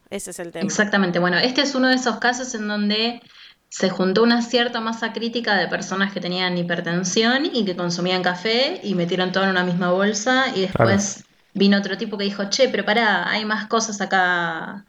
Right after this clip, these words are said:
Speaker 1: Sí,
Speaker 2: Acto-
Speaker 1: hay otras condiciones que
Speaker 2: <laughs>
Speaker 1: pueden hacer aumentar la presión arterial, además del café, si no sabes qué consume toda esa gente
Speaker 2: Exacto.
Speaker 1: que juntaste.
Speaker 2: Exacto. No es tan simple. Eh, bueno, en
Speaker 1: Mm.
Speaker 2: ese estadio se encuentra la medicina hoy por hoy con el café y la presión arterial. Pero mientras tanto, bueno, hay un
Speaker 1: Mm.
Speaker 2: montón de marcas que siguen lucrando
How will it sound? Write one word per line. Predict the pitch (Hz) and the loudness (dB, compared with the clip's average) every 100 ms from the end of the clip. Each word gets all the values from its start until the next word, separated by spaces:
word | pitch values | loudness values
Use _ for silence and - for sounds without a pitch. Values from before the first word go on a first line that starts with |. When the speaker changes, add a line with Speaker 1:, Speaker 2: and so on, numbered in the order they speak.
| - - - - _ - | -18 -18 -18 -20 _ -10
Speaker 1:
Sí, | 233 | -2
Speaker 2:
Acto- | - 214 | 0 2
Speaker 1:
hay | 214 | 2
otras | 233 262 | 4 2
condiciones | 247 214 208 233 233 208 | -2 -4 0 0 2 0
que | |
Speaker 2:
<laughs> | 202 | 0
Speaker 1:
pueden | 220 214 214 | 2 2 0
hacer | 208 214 | -2 -2
aumentar | 214 196 208 | -2 -2 -2
la | 214 208 | -2 -2
presión | - 208 220 | -6 -6 -4
arterial, | 202 208 214 226 226 | -2 -2 0 0 0
además | 220 208 208 214 | 0 0 0 -2
del | 196 | -2
café, | 196 196 196 | -6 -6 -8
si | 208 | -6
no | 214 | -2
sabes | 226 226 | 0 0
qué | 226 | -2
consume | 214 208 240 220 | -4 -4 -6 -6
toda | 214 | -6
esa | 214 | -2
gente | 208 202 | -2 0
Speaker 2:
Exacto. | 214 202 196 180 175 | 0 -2 -2 -6 -6
Speaker 1:
que | 175 | -8
juntaste. | 202 202 185 202 | -8 -4 -2 0
Speaker 2:
Exacto. | 196 - 202 - 175 170 _ - | 0 0 0 -2 -6 -8 _ -6
No | 185 | -2
es | 226 | 0
tan | 240 226 | 0 0
simple. | 220 208 185 170 160 156 _ _ _ _ - | 0 -2 -2 -2 -6 -6 _ _ _ _ -14
Eh, | - - | -10 0
bueno, | 190 170 | 2 2
en | - 185 | 0 -2
Speaker 1:
Mm. | |
Speaker 2:
ese | 202 226 240 | -2 0 -2
estadio | 226 - 190 202 214 220 | 0 0 0 0 -2 -2
se | 214 185 | -4 -8
encuentra | 175 180 175 | -6 -2 0
la | |
medicina | 165 165 180 170 | 0 -2 -2 -2
hoy | 175 | 0
por | 180 | 2
hoy | 180 185 | 4 4
con | 185 | 0
el | 170 | 0
café | - 156 - 190 175 175 | -2 -4 -2 2 4 4
y | |
la | 175 165 | 2 0
presión | 170 170 170 | -2 -2 -2
arterial. | 160 165 160 156 151 - | -2 -2 2 2 0 0
Pero | - 240 | 2 2
mientras | 202 175 175 | 0 -2 -2
tanto, | 185 190 196 | 0 2 2
bueno, | 170 151 | 2 0
hay | 160 | -2
un | |
Speaker 1:
Mm. | 170 | 0
Speaker 2:
montón | 175 180 | 2 2
de | 185 | 2
marcas | 185 190 202 | 2 0 -4
que | 185 | -6
siguen | 175 180 180 | -8 -6 -2
lucrando | 175 190 185 185 190 202 233 | 0 2 0 0 0 0 -2